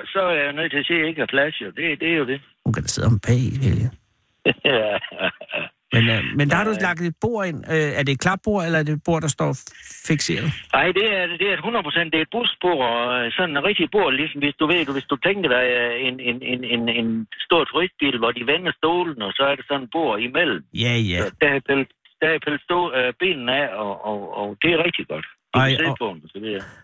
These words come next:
Speaker 2: og, men, men, øh, overnatning er der ikke i Amazonen, vel?
Speaker 1: Jeg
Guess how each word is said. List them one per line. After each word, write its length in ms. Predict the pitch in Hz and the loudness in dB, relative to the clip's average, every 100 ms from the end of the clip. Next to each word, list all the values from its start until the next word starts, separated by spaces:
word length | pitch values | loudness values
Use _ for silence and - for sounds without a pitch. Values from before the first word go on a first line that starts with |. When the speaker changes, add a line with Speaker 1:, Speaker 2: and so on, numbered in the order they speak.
| _ | _
Speaker 2:
og, 220 | - 175 160 | -2 -2 0
men, 240 | 165 151 | -2 0
men, 220 | 165 156 | 0 2
øh, 220 | 151 143 135 | 2 2 2
overnatning 640 | - 202 226 196 175 180 170 - | 2 2 2 0 0 -2 -2 -2
er 120 | 156 | 0
der 120 | 147 | 0
ikke 360 | - 160 156 170 | 2 4 4 2
i 300 | - 143 117 | 2 2 4
Amazonen, 520 | 117 120 120 110 113 | 2 4 4 4 4
vel? 120 | 151 - _ _ _ _ _ _ _ _ _ _ _ _ - - - - | 2 -2 _ _ _ _ _ _ _ _ _ _ _ _ -10 -10 -10 -2
Speaker 1:
Jeg 80 | 113 | -2